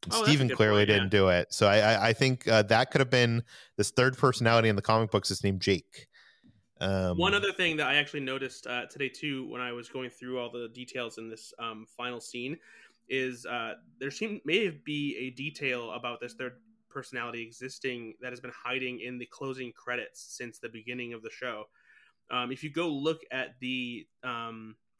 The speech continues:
Speaker 2: the credit for, uh, Jeremy Slater that says "created for television," uh, it's sand dunes, and there are footprints in the sand dunes.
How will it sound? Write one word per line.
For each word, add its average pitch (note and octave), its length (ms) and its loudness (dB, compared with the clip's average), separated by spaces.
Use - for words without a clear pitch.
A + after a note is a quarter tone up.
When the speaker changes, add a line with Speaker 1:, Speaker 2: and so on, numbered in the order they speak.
Speaker 2:
the B2 80 -14
credit C#3 420 -6
for, A#2 680 -8
uh, A2+ 360 -6
Jeremy B2+ 340 -6
Slater A#2+ 420 -8
that A2+ 100 -14
says A#2 180 -10
"created B2 380 -8
for A#2 120 -16
television," A2+ 600 -10
uh, A#2 120 -2
it's - 340 -8
sand D3 360 0
dunes, G#2 340 -14
and B2 140 -10
there B2+ 120 -6
are A#2+ 60 -8
footprints - 640 -10
in B2 100 -12
the A#2 80 -12
sand A2+ 320 -12
dunes. G2 280 -20